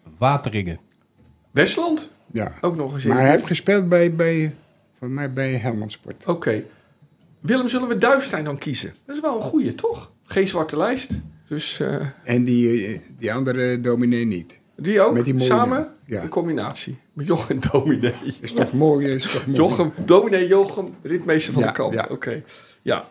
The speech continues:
Speaker 2: Maar
Speaker 3: Dat is
Speaker 2: Trau-
Speaker 3: wel met de mooiste actie.
Speaker 2: maar Trauner is, is inmiddels zwarte
Speaker 3: Ja,
Speaker 2: lijst.
Speaker 3: met
Speaker 2: Maar die was
Speaker 3: Trauner.
Speaker 2: ook goed, hè?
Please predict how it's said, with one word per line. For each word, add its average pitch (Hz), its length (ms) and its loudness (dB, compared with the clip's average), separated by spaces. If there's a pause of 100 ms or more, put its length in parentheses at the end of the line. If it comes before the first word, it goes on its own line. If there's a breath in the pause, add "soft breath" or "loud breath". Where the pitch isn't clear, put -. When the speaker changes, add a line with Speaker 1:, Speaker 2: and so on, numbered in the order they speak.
(640 soft breath)
Speaker 2:
Maar 131 220 2
Speaker 3:
Dat 131 100 6
is 131 60 4
Speaker 2:
Trau- 139 140 6
Speaker 3:
wel 135 100 6
met 120 80 -2
de 117 140 0
mooiste 123 320 0
actie. 104 240 -2
Speaker 2:
maar 135 140 0
Trauner 156 420 2
is, - 300 -2
is 113 200 -2
inmiddels 120 360 -2
zwarte - 280 -4
Speaker 3:
Ja, 131 60 2
Speaker 2:
lijst. 123 140 4
Speaker 3:
met 117 100 0
Speaker 2:
Maar 123 120 2
die 156 80 6
was 180 100 6
Speaker 3:
Trauner. 214 240 4
Speaker 2:
ook - 40 -2
goed, 147 180 2
hè? 160 120 4